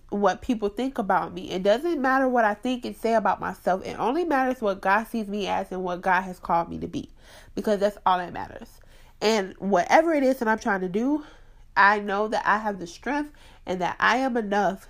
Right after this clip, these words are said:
to feel wherever it is that I'm supposed to go, to hang around the people that I'm supposed to hang around, that in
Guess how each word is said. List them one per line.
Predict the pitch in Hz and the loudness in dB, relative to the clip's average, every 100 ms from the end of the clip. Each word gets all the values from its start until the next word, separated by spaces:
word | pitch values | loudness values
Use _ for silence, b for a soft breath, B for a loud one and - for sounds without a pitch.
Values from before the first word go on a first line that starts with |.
| - | -18
to | - | -10
feel | 208 - 247 254 233 226 b b b | -10 -2 2 2 0 -2 b b b
wherever | - - 220 302 | -4 2 4 4
it | 320 | 0
is | 277 | 0
that | 254 | 0
I'm | 214 | 0
supposed | 214 196 180 | -2 -8 -8
to | - | -2
go, | 240 277 285 - - - - - - | 0 2 0 -6 -20 -20 -20 -20 -10
to | 180 | -6
hang | 208 214 214 | -2 -2 0
around | 202 | 0
the | 208 | -2
people | 214 190 | -6 -4
that | 180 | -6
I'm | |
supposed | 202 - 180 | -6 -14 -12
to | 190 | -6
hang | 214 | -4
around, | 214 208 208 208 b b b | -2 -2 -4 -8 b b b
that | 185 185 - | 0 0 0
in | 262 294 | -4 -2